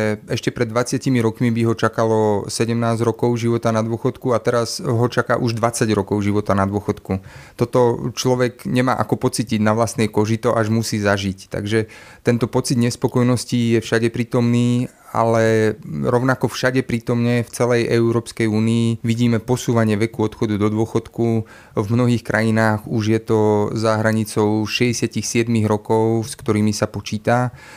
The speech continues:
Takže je to nevyhnutné v každom štátom financovanom systéme alebo zriaďovanom systéme,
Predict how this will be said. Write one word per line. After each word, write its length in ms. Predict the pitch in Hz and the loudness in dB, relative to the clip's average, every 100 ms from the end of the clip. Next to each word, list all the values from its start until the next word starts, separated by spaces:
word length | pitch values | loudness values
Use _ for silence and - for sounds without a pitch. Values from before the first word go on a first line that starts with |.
| - | -4
Takže 560 | 110 107 113 113 107 104 - - | 0 2 4 4 2 -2 -14 -12
je 300 | - 139 123 | -6 -2 -2
to 160 | 139 135 | 0 -2
nevyhnutné 800 | 127 127 127 127 - 120 117 113 | 0 0 0 -2 0 0 0 -2
v 100 | - - | -10 -8
každom 640 | - 123 120 123 123 117 110 - | -2 0 0 0 0 -2 -4 -10
štátom 560 | - 107 110 127 117 | -4 -2 0 0 -2
financovanom 880 | - 117 113 107 117 113 113 110 107 | -2 0 0 -2 -2 0 2 0 0
systéme 480 | - 110 - 113 113 | -4 -6 -2 0 0
alebo 240 | 107 107 | 0 0
zriaďovanom 640 | 107 107 107 113 113 110 104 | 2 0 2 0 0 0 -2
systéme, 720 | 104 - 117 113 117 117 | -8 -4 -2 0 0 -2